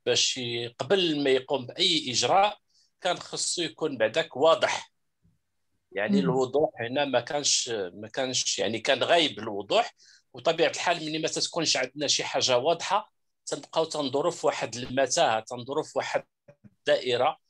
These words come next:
Speaker 1: آه، اللي تتضيع لينا الطاقة ديالنا وتضيع لينا واحد المجهود وبالوقت
Speaker 2: مم.
Speaker 1: كذلك. إذن أول
Speaker 2: مم.
Speaker 1: شيء خص يكون عندنا واحد الرؤية، واحد الوضوح، باش عاد يمكن لينا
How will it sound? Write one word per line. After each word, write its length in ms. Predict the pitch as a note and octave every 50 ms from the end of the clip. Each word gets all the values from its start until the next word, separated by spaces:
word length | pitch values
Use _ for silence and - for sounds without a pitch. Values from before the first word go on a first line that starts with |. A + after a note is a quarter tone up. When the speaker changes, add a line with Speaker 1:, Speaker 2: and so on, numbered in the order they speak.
| _ _ _
Speaker 1:
آه، 300 | A#2 A#2+ A#2 A#2 A#2 A2
اللي 180 | G#2 C3 C#3+ D3
تتضيع 760 | - - D#3 - - - A2+ G#2+ G#2 - E3 F3 F3 D#3 B2
لينا 280 | B2 B2+ C#3 C3+ C3+ B2+
الطاقة 460 | - - _ - F#3 F3+ - - C#3+
ديالنا 420 | A#2+ A2+ B2 B2 G#2+ A2+ A#2 C3
وتضيع 600 | D3+ E3 - - C#3+ A2 - D3+ D#3 D3+ C#3 A#2+
لينا 360 | G#2+ B2 C3 C3 C3 B2+ B2 - _ _ _ _ _ -
واحد 260 | B2 A#2 - - G#2+
المجهود 560 | A2 A2+ G#2+ G#2 - G#2 A#2 C#3 E3+ G3 F#3+ - - _ _ _ _ _
وبالوقت 500 | F#3+ F3+ F3+ E3 D3+ D3 D#3+ E3 F3 F3
Speaker 2:
مم. 60 | E3 D#3+ - -
Speaker 1:
كذلك. 440 | D3 A#2+ - A2+ G2+ - G2 - - - _ _ _ _ _ _ _
إذن 260 | B2 B2 B2+ B2 B2
أول 480 | - - F#3 F#3+ F#3+ - F#3+ F#3+ F3+ F3+
Speaker 2:
مم. 60 | F3
Speaker 1:
شيء 420 | G#3 - - - D#3+ E3+ F#3 F3+ - _ _ _ _ _
خص 240 | - - - - -
يكون 600 | B2 - - - _ _ _ G3 F#3+ F3 E3+ D#3+
عندنا 640 | C#3+ C#3 B2+ - C3 C3+ C#3 C#3+ C#3 B2+ A#2+ - - _ _ _ _
واحد 520 | - B2 B2+ C3+ - - - - A#2+ - _ _ _ _ _ _ _ _ -
الرؤية، 720 | A#2 A2+ - - D3 E3 F3+ - - C3+ C3+ C#3 D#3 F#3 - - _ _ _ _ _ _ _ _ _ _
واحد 280 | A#2+ A#2+ - - G#2 G#2
الوضوح، 720 | A2 A#2 A2+ A2+ A2 A2+ A2 B2+ C#3+ G3+ A3 - - - _ _ _ _ _ _ _ _ _
باش 340 | C#3+ D#3 E3+ E3 - - - -
عاد 340 | G#2+ A2 C3 E3 F3 D3 D#3
يمكن 280 | D3+ C#3 C#3 - D3+
لينا 480 | C3 B2+ C3+ C3+ C3 C3 D3 E3+ E3